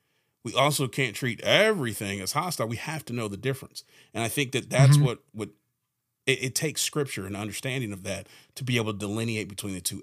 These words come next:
Speaker 1: Else, the rest of the world that's under the pagan influence that you pointed out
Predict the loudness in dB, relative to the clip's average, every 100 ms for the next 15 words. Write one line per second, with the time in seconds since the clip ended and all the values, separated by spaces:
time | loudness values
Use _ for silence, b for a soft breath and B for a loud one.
0 | -4 0 0 -2 -4 -4 -8 -6 0 0
1 | 0 -4 -4 -2 -2 -2 -6 -10 -8 -6
2 | -4 -4 -6 -12 -8 -6 -4 -6 -6 -6
3 | -6 -6 -6 -8 -6 -6 -2 -4